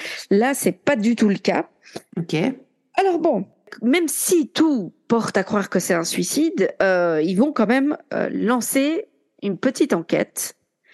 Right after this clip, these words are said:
Speaker 2: Oui, je pense que
Speaker 1: Pendant
Speaker 2: les,
Speaker 1: quelques
Speaker 2: les, les
Speaker 1: semaines, en tout cas.
Speaker 2: circonstances sont quand même assez, euh, étranges pour mériter une petite, euh,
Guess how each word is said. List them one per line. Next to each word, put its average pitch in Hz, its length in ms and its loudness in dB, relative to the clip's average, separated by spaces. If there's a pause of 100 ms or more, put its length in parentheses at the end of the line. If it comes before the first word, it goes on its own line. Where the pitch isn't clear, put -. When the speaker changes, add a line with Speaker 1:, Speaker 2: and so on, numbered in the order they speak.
(100)
Speaker 2:
Oui, 269 140 4
je 269 100 -6
pense 262 220 0
que 226 40 4
Speaker 1:
Pendant 277 180 4
Speaker 2:
les, - 40 -8
Speaker 1:
quelques 277 240 2
Speaker 2:
les, 220 60 8
les - 0 -
Speaker 1:
semaines, 196 320 2
en 196 60 2
tout 202 160 0
cas. - 40 0
Speaker 2:
circonstances 214 320 0
sont 185 140 0
quand 185 120 0
même 190 200 0
assez, 170 440 0
euh, - 300 0
étranges 180 520 -2
pour 170 200 0
mériter 175 420 2
une 175 160 0
petite, 175 300 -8
euh, 160 240 0